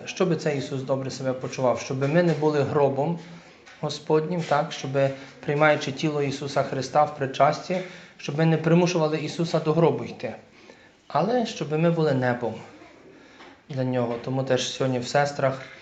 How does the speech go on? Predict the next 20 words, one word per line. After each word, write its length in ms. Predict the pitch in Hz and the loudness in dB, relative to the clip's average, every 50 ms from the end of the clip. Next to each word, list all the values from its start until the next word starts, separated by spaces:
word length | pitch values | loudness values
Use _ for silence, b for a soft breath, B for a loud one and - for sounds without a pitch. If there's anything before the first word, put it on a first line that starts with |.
| B B B B B B - | B B B B B B -16
як 140 | 135 131 - | -12 -6 -4
нам 120 | 131 127 | -2 -2
розповідали 540 | 127 123 123 - - 127 123 127 127 123 117 | -2 -4 -6 -6 -6 -2 0 2 2 2 2
сестри 340 | 120 - 131 120 - - 131 | 0 0 0 0 0 -2 -4
бенедиктинки, 960 | 123 127 123 123 123 120 123 120 - - 139 139 139 135 - - 131 127 127 - - - - _ _ _ _ _ - - - - - - | -2 0 2 2 2 0 -2 -2 0 2 2 2 2 0 -2 -2 -2 -2 -2 -6 -10 -18 -20 _ _ _ _ _ -20 -20 -20 -20 -20 -12
ці 140 | - - 127 | -8 -6 -6
келії, 460 | - - - 139 143 143 139 131 131 | -4 2 4 4 4 4 4 2 0
які 260 | 127 127 127 - - 131 | 0 0 -2 -2 -2 -2
вони 180 | 131 131 127 | -2 0 0
мають, 280 | 127 131 131 131 127 123 | 2 2 2 2 2 0
живуть 280 | 127 131 135 135 131 | -2 -2 -2 -2 -2
в 40 | 127 | -2
затворі, 680 | 123 - 139 131 131 - - 151 151 151 147 139 139 139 - B B B B B B B - | 0 2 2 2 2 2 2 4 4 4 2 0 -2 -4 -6 B B B B B B B -4
келія 360 | - 143 143 139 135 127 131 127 | 0 2 2 2 2 0 0 -2
від 160 | 127 123 - | -2 -4 -6
слова 340 | - - 139 135 127 123 123 - | -2 -2 0 0 0 -2 -4 -4
целі, 460 | - - 147 143 147 143 139 135 127 120 - - | -2 0 0 0 0 0 -2 -4 -6 -6 -6 -2
небо, 480 | 135 131 135 135 127 123 127 127 123 - B B B B B B B B - | 2 4 4 4 4 4 4 2 2 0 B B B B B B B B -4
так, 340 | - 131 135 135 135 - | -2 0 0 -2 -2 -6
е, 400 | 143 131 123 127 131 123 123 123 | -8 -6 -6 -6 -6 -6 -6 -6